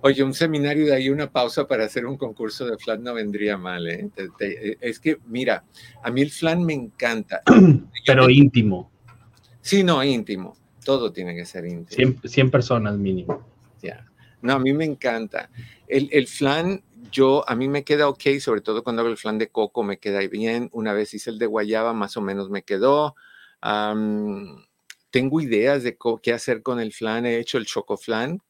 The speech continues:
Speaker 1: que, que se llama también, am,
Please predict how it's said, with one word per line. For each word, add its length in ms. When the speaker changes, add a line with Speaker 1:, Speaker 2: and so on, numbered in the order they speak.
Speaker 1:
que, 260
que 140
se 160
llama 440
también, 600
am, 680